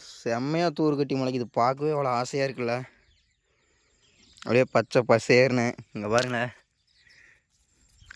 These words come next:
பயங்கரமா இருக்கு. ஒரே இதுல எத்தனை தூர். இது வந்து பாத்தீங்கன்னா, அப்படியே மண்ணுக்குள்ள போட்டு புதைச்சிட்டோம்.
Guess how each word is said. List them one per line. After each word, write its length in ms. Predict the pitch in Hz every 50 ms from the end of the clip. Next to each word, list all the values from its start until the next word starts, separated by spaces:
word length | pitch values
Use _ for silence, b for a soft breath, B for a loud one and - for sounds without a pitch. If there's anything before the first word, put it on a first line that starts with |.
| -
பயங்கரமா 560 | - - 117 127 139 147 151 151 151 151 160 160
இருக்கு. 200 | 156 135 127 87
ஒரே 300 | 117 120 123 135 151 160
இதுல 220 | 170 156 165 175
எத்தனை 320 | 156 139 - - 165 156 147
தூர். 260 | 143 160 156 156 143 - - - _ _ _ - - B B B B B B B B B B B B _ - -
இது 100 | 127 131
வந்து 160 | 139 160 180
பாத்தீங்கன்னா, 280 | 175 156 151 151 170 170
அப்படியே 160 | 156 165 160 143
மண்ணுக்குள்ள 340 | 127 139 156 170 160 151
போட்டு 240 | 131 143 151 156 147
புதைச்சிட்டோம். 460 | 131 127 127 147 151 - - 135 -